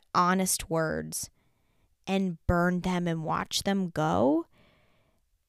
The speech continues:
that was astounding. I felt like I lost fifty pounds. What this experience truly is,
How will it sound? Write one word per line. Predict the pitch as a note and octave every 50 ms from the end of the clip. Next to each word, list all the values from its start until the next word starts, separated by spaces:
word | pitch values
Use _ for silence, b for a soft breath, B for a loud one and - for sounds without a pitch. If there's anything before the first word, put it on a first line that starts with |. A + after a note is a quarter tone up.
| _ _ _ _ _ -
that | F3+ F#3+ A3+ D4+ F4 F4
was | D4+ A3+ F#3 D#3
astounding. | D#3+ - - - - - - - F3+ - F3+ G3+ G#3+ G3+ F#3 E3 - - - - - A3+ b b b b b b b b b b b b b _
I | G#3+ B3 D#4 E4
felt | - - - A#3+ G#3 -
like | - F3 E3+ -
I | E3+ E3+
lost | E3+ E3+ C3+ - - - - -
fifty | - F3+ F3 - - F3 F3
pounds. | - - - D#3+ F3+ F3+ F#3 - E3+ - - - - - - - _ _ _ _ _ _ _ _ _ _ _ _ _ _ _ _ _ _ _ _ _ _ _ _ _ _
What | - F#3+ G3 A#3 B3+ - -
this | D#4 C#4+ - -
experience | A#3+ - - - - A3 G#3 G#3+ G#3+ G#3+ G3 F3+ F3+ - - -
truly | - - - A3 G#3 G#3 A3+ C4 C#4+ C#4+ - -
is, | D#4 E4 E4 E4+ F4 F4 E4+ E4 -